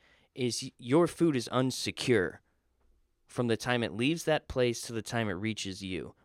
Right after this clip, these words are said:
What's going on with it? This guy and or girl,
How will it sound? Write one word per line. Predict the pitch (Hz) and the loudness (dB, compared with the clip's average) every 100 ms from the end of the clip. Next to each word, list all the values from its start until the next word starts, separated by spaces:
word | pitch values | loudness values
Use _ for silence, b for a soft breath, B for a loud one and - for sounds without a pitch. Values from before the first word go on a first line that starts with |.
| - | 4
What's | 131 156 - | 8 8 6
going | 131 117 104 | 0 2 2
on | 95 90 | 0 -2
with | 80 - | -6 -6
it? | 82 - b b | -8 -10 b b
This | 123 202 - | 4 4 4
guy | - 147 131 131 - _ _ _ _ _ _ - | 2 2 2 0 -6 _ _ _ _ _ _ 2
and | 127 120 | 4 4
or | 120 139 | 4 4
girl, | 127 104 104 | 2 -2 -2